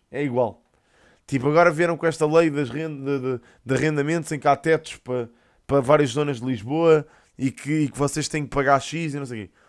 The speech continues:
Eu falei com pessoas que estão no ramo imobiliário e toda a gente diz que ninguém vai cumprir isso. Percebem?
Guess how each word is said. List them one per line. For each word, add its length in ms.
Eu 120
falei 280
com 140
pessoas 240
que 20
estão 160
no 60
ramo 200
imobiliário 640
e 60
toda 180
a 40
gente 180
diz 100
que 100
ninguém 200
vai 140
cumprir 340
isso. 280
Percebem? 420